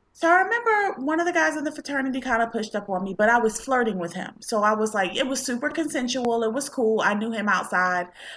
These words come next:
But then one of his friends came up that was also in the fraternity and started flirting with my friend that was a lesbian. Well, of course, she was like, "You know, that's not really my type of hype. I'm here for the drinks.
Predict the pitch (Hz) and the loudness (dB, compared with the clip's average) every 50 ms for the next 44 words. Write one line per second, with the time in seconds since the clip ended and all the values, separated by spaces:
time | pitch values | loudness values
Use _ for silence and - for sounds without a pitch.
0 | - _ - 392 - - - 392 403 427 440 415 392 370 349 349 339 339 - _ | -16 _ -2 -2 -2 0 -2 -2 0 0 0 2 2 2 2 0 0 -2 -6 _
1 | _ _ _ _ _ _ _ _ _ _ _ - 208 269 330 359 415 392 381 370 | _ _ _ _ _ _ _ _ _ _ _ 2 4 6 6 6 4 2 0 -2
2 | - - - - 302 311 370 403 370 - - - 294 254 233 226 202 170 165 170 | -2 -2 -4 -2 0 0 0 0 -2 -6 -4 -4 -2 -2 0 2 2 2 2 2
3 | 196 - - - _ 214 196 190 202 202 208 202 214 233 247 233 240 240 - 254 | 0 -2 -6 -6 _ -4 -2 -2 -2 -2 0 -2 0 -2 -2 -2 -4 -4 -4 -4
4 | 233 220 214 214 208 - _ _ _ _ _ 277 294 294 330 320 320 311 302 - | -2 -2 -2 -4 -6 -8 _ _ _ _ _ -2 0 4 4 4 4 2 0 2
5 | 302 294 311 311 294 277 269 262 - 240 233 226 - 247 226 226 233 214 214 254 | 2 2 2 2 0 -2 -2 -2 0 -2 -2 0 0 0 0 2 0 0 -2 -2
6 | 247 285 294 381 466 453 381 - 233 196 175 175 185 196 226 220 226 262 262 262 | -4 -2 2 2 2 2 0 -2 -4 -4 -4 -4 -6 -8 -6 0 4 6 6 6
7 | 254 240 - 269 269 - 339 330 330 320 - - 320 311 302 - 302 285 277 294 | 4 2 0 -4 -2 0 0 2 2 0 -2 -4 -4 -4 -2 -2 -2 -2 0 -2
8 | 311 285 277 269 277 277 277 285 262 247 240 254 254 247 240 220 220 - 214 170 | -2 -2 -2 -2 -2 -2 0 0 0 2 0 -2 -2 -2 0 0 0 0 -2 -2
9 | 170 - 170 - 226 247 254 247 247 240 233 - - - - _ - _ _ _ | -2 -2 -4 2 4 6 6 6 4 2 -2 -6 -14 -20 -20 _ -20 _ _ _
10 | 208 214 226 233 233 190 190 - 165 151 160 160 214 247 254 254 262 - - - | 2 4 4 4 0 0 -2 -2 -4 -6 -2 0 2 2 2 2 0 -4 -6 -12
11 | - - | -18 -18